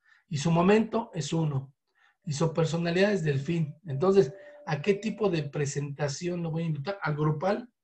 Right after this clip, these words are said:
¿Por Zoom? ¿Qué día? Ahí ponemos el día y la fecha. Y así Carlos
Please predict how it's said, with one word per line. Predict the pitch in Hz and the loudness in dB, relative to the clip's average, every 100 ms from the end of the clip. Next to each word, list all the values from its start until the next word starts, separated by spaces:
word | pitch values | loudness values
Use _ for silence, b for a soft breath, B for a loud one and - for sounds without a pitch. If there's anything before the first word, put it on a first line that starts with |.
| _ _ | _ _
¿Por | - 143 | -4 2
Zoom? | 196 220 240 - _ _ _ _ _ _ _ | 4 4 2 -8 _ _ _ _ _ _ _
¿Qué | - 190 | 6 8
día? | 185 208 202 160 135 | 8 8 8 6 -2
Ahí | 156 | -6
ponemos | 151 165 156 156 135 | -6 -2 0 0 0
el | 131 | -4
día | 135 147 | -4 -6
y | |
la | 139 | -6
fecha. | 123 131 - - _ b b b b | -4 -4 -6 -16 _ b b b b
Y | 160 | 0
así | 147 190 190 | 0 0 0
Carlos | 196 196 190 143 | 2 2 2 -2